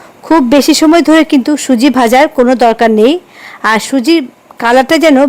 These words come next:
ভাজতে ভাজতে চেঞ্জ না হয়ে যায়। এখন আমি এর মধ্যে দিয়ে দিচ্ছি জল। যতটা সুজি নিয়েছি তার দ্বিগুণ জল দিতে হবে। আমি হাফ কাপ সুজি নিয়েছি, তাই দিয়ে দিলাম এক কাপ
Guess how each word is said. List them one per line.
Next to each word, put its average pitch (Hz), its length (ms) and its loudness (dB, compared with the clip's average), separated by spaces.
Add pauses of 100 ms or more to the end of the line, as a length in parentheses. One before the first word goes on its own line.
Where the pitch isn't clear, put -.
ভাজতে 233 340 -2
ভাজতে 311 260 -2 (160)
চেঞ্জ 254 220 2 (120)
না 214 140 2
হয়ে 180 220 -2
যায়। 160 160 -6 (1900)
এখন 294 240 0 (240)
আমি 240 160 4 (100)
এর 233 140 4
মধ্যে 233 280 0
দিয়ে 262 200 2
দিচ্ছি 294 320 0 (300)
জল। 202 240 2 (1080)
যতটা 247 540 0
সুজি 277 320 2
নিয়েছি 349 340 0 (220)
তার 220 160 2 (120)
দ্বিগুণ 262 340 0 (140)
জল 247 140 4 (100)
দিতে 208 240 -4
হবে। 165 240 -8 (520)
আমি 220 220 0
হাফ 226 160 -2 (100)
কাপ 269 200 -2
সুজি 311 280 2
নিয়েছি, 359 320 0 (160)
তাই 247 220 2
দিয়ে 247 140 2
দিলাম 262 320 0 (560)
এক 269 80 -6 (100)
কাপ 311 180 0